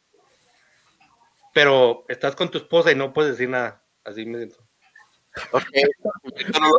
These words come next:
Speaker 2: comparto, pero nunca había pasado porque estoy casado, pero creo que alguno, algunas personas lo entenderán.
Speaker 1: Yo no, no, no que me, no que me haya pasado cuando estaba casado, pero me han contado, ¿verdad?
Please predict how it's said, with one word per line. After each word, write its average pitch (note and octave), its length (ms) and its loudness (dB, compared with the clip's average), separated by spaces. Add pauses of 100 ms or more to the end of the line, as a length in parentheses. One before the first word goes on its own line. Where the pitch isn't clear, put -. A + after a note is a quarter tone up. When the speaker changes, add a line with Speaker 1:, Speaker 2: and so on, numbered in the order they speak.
(120)
Speaker 2:
comparto, F#3+ 440 0 (240)
pero D#3 180 2 (300)
nunca C#3+ 200 2
había F#3+ 140 6
pasado F#3 380 4
porque F3 160 0
estoy D#3+ 160 -6
casado, G3 360 0
pero B2 200 0
creo C3 180 -10
que C#3+ 80 -4
alguno, B2+ 340 -2
algunas A#2+ 360 -2
personas G#2+ 400 -10
lo B2 100 -4
entenderán. F#2 560 -2
Speaker 1:
Yo D#3+ 200 6
no, F#3 180 6
no, D#3 160 4 (240)
no C3+ 160 -2
que E3+ 80 6
me, C#3+ 240 2 (420)
no F#3 260 2
que A3+ 120 6
me G#3+ 100 6
haya G#3 180 6
pasado F#3 260 4
cuando F#3 120 2
estaba F3+ 240 2
casado, F#3 380 -2
pero C#3 180 -2
me B2+ 220 -2
han B2 180 -2
contado, C3 540 -6
¿verdad? G#2+ 320 -12